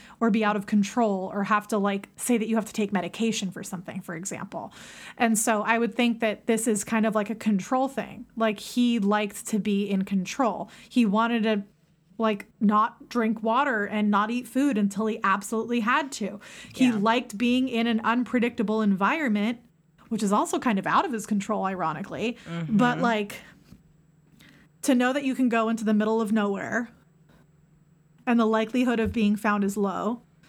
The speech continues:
Speaker 1: and
Speaker 2: Mm-hmm.
Speaker 1: it won't have a negative impact on his family the way he was impacted by his dad.
Speaker 2: Yeah.
Speaker 1: Like,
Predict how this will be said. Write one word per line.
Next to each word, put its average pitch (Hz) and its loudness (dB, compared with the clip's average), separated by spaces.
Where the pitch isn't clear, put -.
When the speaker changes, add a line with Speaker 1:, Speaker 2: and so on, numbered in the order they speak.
Speaker 1:
and 175 -6
Speaker 2:
Mm-hmm. 233 4
Speaker 1:
it 220 0
won't 233 0
have 254 2
a 254 0
negative 220 0
impact 214 0
on 214 2
his 208 0
family 196 0
the 196 -2
way 190 -2
he 208 0
was 196 0
impacted 196 0
by 170 -4
his 175 -8
dad. 147 -6
Speaker 2:
Yeah. 139 -10
Speaker 1:
Like, 233 0